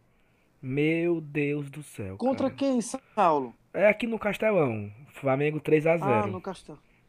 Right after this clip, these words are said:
Speaker 1: Três a zero
Speaker 2: Time de
Speaker 1: pro
Speaker 2: quem?
Speaker 1: Flamengo. Do, do canal.
Speaker 2: Repita. Repita.
Speaker 1: Canal zero, Flamengo três.
Speaker 2: Obrigado.
Speaker 1: Cara, mas foi espetacular. Um cruzamento, eu acho que, acho que é Everton Ribeiro, não sei.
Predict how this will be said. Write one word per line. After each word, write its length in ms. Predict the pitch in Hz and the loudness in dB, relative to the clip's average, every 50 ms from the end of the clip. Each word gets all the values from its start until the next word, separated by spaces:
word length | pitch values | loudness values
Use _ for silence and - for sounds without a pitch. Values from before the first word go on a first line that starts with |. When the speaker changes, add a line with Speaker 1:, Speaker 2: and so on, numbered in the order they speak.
| - - - | -20 -14 -4
Speaker 1:
Três 220 | - 127 147 147 | 0 0 0 2
a 60 | 165 156 | 2 2
zero 60 | 120 | 2
Speaker 2:
Time 120 | 147 143 | 2 2
de 60 | 143 | 2
Speaker 1:
pro 100 | 139 - | 0 -2
Speaker 2:
quem? 80 | 220 220 | 0 2
Speaker 1:
Flamengo. 380 | 151 147 143 143 127 110 104 - | 2 2 2 0 -4 -6 -8 -10
Do, 400 | - 143 147 175 185 180 - - | -12 -10 -8 -6 -6 -6 -6 -8
do 140 | 160 160 170 | -8 -10 -8
canal. 300 | 170 - 175 165 147 233 | -6 -4 -2 2 2 2
Speaker 2:
Repita. 520 | 214 107 220 269 247 - - - - - - - - - - - - - - - | 2 2 2 0 0 0 -2 -6 -6 -8 -10 -18 -20 -20 -20 -20 -20 -20 -14 -8
Repita. 600 | - 214 208 - - 233 208 - - - 127 120 - _ _ _ | -6 -6 -6 -4 -4 -2 -2 -2 -4 -6 -10 -10 -10 _ _ _
Speaker 1:
Canal 580 | - - 131 135 131 131 139 147 156 156 160 151 | -4 0 0 2 4 6 8 8 10 10 8 8
zero, 500 | 120 110 127 135 139 151 160 165 165 170 156 | 4 6 8 10 12 12 12 12 10 10 6
Flamengo 540 | - 160 151 139 127 131 143 151 151 151 | 4 6 6 6 6 6 2 2 2 0
três. 800 | 151 - 151 139 135 120 110 107 101 - - - - - - - - - - - - - - | 0 2 6 6 6 6 4 0 -4 -8 -14 -20 -20 -20 -20 -20 -20 -20 -20 -20 -14 -6 0
Speaker 2:
Obrigado. 580 | 190 208 220 226 220 196 196 170 143 131 127 - - _ - - - - _ | 2 4 4 4 4 4 4 4 2 0 -4 -10 -16 _ -20 -20 -20 -20 _
Speaker 1:
Cara, 320 | - - 143 156 160 147 143 | 0 4 6 8 8 8 6
mas 180 | 139 139 135 | 4 0 -2
foi 180 | - - 151 147 | 2 4 4 6
espetacular. 720 | 151 147 - 170 160 - 160 160 160 170 165 156 139 127 | 4 6 6 6 8 8 6 4 4 4 4 4 4 4
Um 60 | 127 | 2
cruzamento, 640 | - - 147 139 143 147 143 139 139 139 143 143 160 | 0 -2 0 2 4 2 2 2 0 0 0 2 2
eu 80 | 143 | 2
acho 240 | 143 143 139 - 147 | 2 2 -2 -4 -10
que, 580 | - - 147 139 143 143 147 147 151 147 139 135 _ - - - - - - - _ _ _ _ | -10 -4 -2 0 2 2 2 2 2 0 -2 -6 _ -20 -20 -20 -20 -20 -20 -20 _ _ _ _
acho 140 | - 135 - | -14 -14 -6
que 100 | - 165 | 0 2
é 60 | 156 | 2
Everton 260 | 156 156 156 - - 151 | 4 4 2 0 -2 -2
Ribeiro, 440 | 131 139 127 131 151 170 190 180 160 | -2 -2 0 2 2 2 2 2 0
não 120 | 151 143 | -4 -8
sei. 560 | - - - 175 185 202 196 208 214 208 196 | -10 -6 -4 -2 0 2 0 0 -2 -6 -12